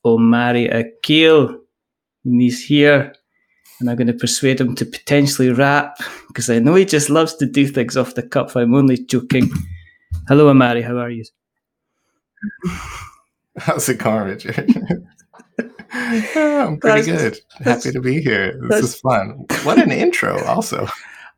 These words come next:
Speaker 1: I am, um, it's kinda like a scary thing. I am, if we were in a kinda Dungeons and Dragons situation and we're surrounded by, you know, kind of a dragon and an orc, I'd be sent in to provide a distraction just by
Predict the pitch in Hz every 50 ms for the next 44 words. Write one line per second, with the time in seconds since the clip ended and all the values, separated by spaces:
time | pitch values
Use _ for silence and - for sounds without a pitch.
0 | _ - 147 151 147 143 147 147 131 131 135 - - _ - - 143 147 143 135
1 | 131 127 123 123 - - - _ _ _ - - - - - - - - 165 165
2 | 151 143 139 131 123 123 117 - - - 147 147 147 139 135 120 - - 127 123
3 | 123 120 - 139 151 165 175 180 175 160 156 143 127 123 123 - _ _ _ -
4 | 156 156 147 147 - - - - 156 156 156 151 151 147 151 156 156 147 - -
5 | 165 147 135 123 123 135 139 143 131 135 135 123 123 127 120 127 127 127 127 131
6 | 123 123 - - 135 127 - - 123 123 120 123 - 123 117 120 120 117 120 117
7 | - - 123 120 120 123 123 127 123 117 117 - 120 117 117 117 113 110 - -
8 | - - - - - - - - - - - - - - - - - _ _ -
9 | - 151 143 135 123 123 131 131 127 120 117 107 110 120 120 127 131 127 131 127
10 | 127 120 117 110 107 117 123 135 - - - - - 123 131 131 127 131 127 -
11 | - - 127 127 117 120 120 123 120 - 147 117 120 117 113 123 123 120 113 117
12 | 113 - - 120 - - - 123 117 - - - - 127 120 117 123 120 - -
13 | - - 117 113 110